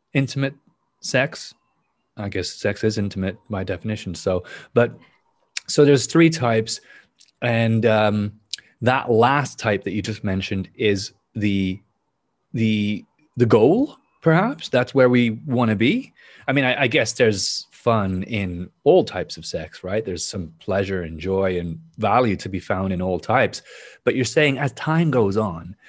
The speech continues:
and as we become less and less interested in, let's say, those other more superficial types of sex, it becomes, well, how do we make this more of a kind of a, a deeper connection, a deeper understanding?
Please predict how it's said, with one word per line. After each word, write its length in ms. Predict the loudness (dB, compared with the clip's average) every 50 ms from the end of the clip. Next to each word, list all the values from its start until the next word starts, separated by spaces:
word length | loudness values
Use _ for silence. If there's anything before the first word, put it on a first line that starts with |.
| -20 -20 -12 -6
and 120 | -6 -4
as 120 | -4 -2 -4
we 100 | -2 -2
become 400 | -2 -4 -2 -4 -2 -2 0 0
less 240 | 0 -2 -2 -2 -4
and 80 | -4
less 180 | -4 -4 -4 -4
interested 540 | -6 -6 -4 -4 -4 -4 -4 -6 -6 -6 -4
in, 160 | -4 -4 -6
let's 200 | -6 -8 -10 -6
say, 340 | -4 -2 -2 -2 -4 -8 -12 _ _ _ _ _
those 220 | -2 -2 -2 -2 -4 -6
other 340 | -4 -2 0 0 -2 -2 -4 _
more 220 | -6 -6 -6 -6
superficial 880 | -8 -8 -10 -10 -8 -8 -10 -12 -4 -2 -2 -2 -2 -4 -8 -10 -10 -12 -14
types 320 | -10 -8 -8 -8 -10 -12
of 80 | -14 -12
sex, 320 | -10 -8 -8 -10 -8 -10
it 60 | -10 -8
becomes, 480 | -8 -10 -6 -6 -4 -4 -4 -6 -10 -16 _ _ _ _ _ _ _
well, 160 | -2 -2 -2
how 280 | -2 -2 0 0 2 2
do 120 | 0 0
we 120 | -2 -2 -2
make 280 | -2 -2 -4 -4 -4
this 260 | -4 -6 -6 -6 -12 -20 _ _ _
more 220 | -6 -4 -2 -2
of 120 | -2 -2 -2
a 120 | -2 -4
kind 240 | -4 -6 -8 -6 -6
of 100 | -6 -4
a, 240 | -4 -4 -6 -6 -10 _ _ _ _ _ _ _ _ _ _ _ _ _ _ _ _ _ _ _ _ _ _ -4
a 60 | -4 -4
deeper 480 | 0 2 4 4 4 4 2 -2 -4
connection, 580 | -4 -2 -6 -6 -6 -8 -10 -12 -14 -12 -12 -12
a 60 | -10
deeper 340 | -6 -6 -6 -4 -4 -6 -6
understanding? 800 | -6 -6 -8 -8 -8 -8 -6 -6 -4 -4 -4 -6 -8 -10 -12